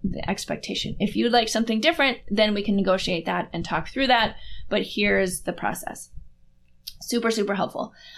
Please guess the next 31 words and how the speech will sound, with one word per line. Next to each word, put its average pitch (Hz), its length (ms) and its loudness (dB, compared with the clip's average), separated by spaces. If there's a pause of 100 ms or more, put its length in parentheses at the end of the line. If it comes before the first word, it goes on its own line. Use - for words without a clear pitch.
(180)
Um, 202 260 4
here 240 200 4
we 233 100 8
are 220 80 8
at 214 120 2
the - 140 -8
end 254 220 4
of 240 120 4
the 214 60 2
project, 202 500 0
and 190 120 4
he 196 160 0
just, 185 380 -4
he 185 200 0
was 180 140 0
here 208 160 0
the 208 120 0
other 196 140 0
day, 240 140 6
and 240 80 6
he 190 100 2
said, 180 300 2
"Oh, - 220 -6 (440)
you 214 120 6
know 214 80 8
what? 226 160 6
Never 226 340 8
again 214 720 4 (280)
will 208 340 8
I, 202 680 2 (300)
uh, 185 460 0